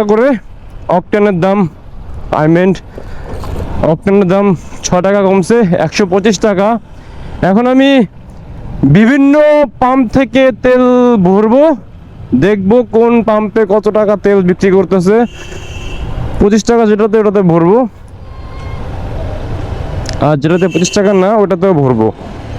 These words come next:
কারণ পঁচিশ টাকা থেকে যদি কেউ দেখি যে পাঁচ পয়সাও বেশি, ওই পাঁচ পয়সা আমাদের পাঁচ হাজার বাইকার থেকে কাটলে দৈনিক অনেক হয়ে যায়। তো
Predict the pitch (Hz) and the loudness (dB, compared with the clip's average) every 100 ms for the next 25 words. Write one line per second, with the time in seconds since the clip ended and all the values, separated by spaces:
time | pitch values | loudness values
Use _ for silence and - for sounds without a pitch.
0 | - - - - 143 160 175 147 - - | -10 -8 -6 -2 2 2 2 0 -4 -14
1 | - - - - - - - - - - | -18 -14 -10 -10 -10 -8 -8 -6 -4 -2
2 | - 202 208 226 185 233 220 220 226 226 | 0 2 2 0 0 0 0 2 2 2
3 | 220 208 233 226 247 226 226 202 247 208 | 2 2 2 4 4 4 2 4 4 4
4 | 240 233 214 - 208 220 - - 240 208 | 4 4 0 -2 0 0 -2 0 2 2
5 | 240 214 220 185 214 175 120 - - - | 2 2 2 4 2 2 0 -4 -20 -20
6 | - 165 196 - 185 202 - 214 220 208 | -2 0 2 2 0 0 -2 0 0 2
7 | 233 202 202 185 202 - 185 - 190 196 | 0 2 2 0 -2 0 0 0 2 2
8 | 151 147 151 190 170 - 175 185 151 - | 2 0 0 0 0 0 2 2 0 -6
9 | - - 165 170 226 180 107 - - - | -10 -2 -2 2 2 2 -2 -8 -20 -20
10 | - - 120 160 202 233 165 - - - | -12 -2 2 4 4 2 0 -6 -20 -6
11 | - 165 185 143 139 117 113 101 - - | -2 0 2 2 2 2 0 -2 -8 -20
12 | - - - - - - - 147 | -18 -14 -12 -10 -8 -8 -2 2